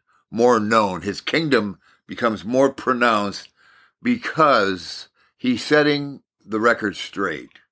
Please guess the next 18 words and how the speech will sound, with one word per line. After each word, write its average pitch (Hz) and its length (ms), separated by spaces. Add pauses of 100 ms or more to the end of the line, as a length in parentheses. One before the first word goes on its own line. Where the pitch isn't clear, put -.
(960)
Over 160 200
the 135 80
course 139 340
of 98 120
time, 95 580 (540)
things 156 520
can 120 200
get 117 300
rather 101 440
muddied 92 680 (840)
by 104 160
virtue 139 500
of 113 320
us 123 480
being 110 420
people 113 420
that 92 180
are 92 320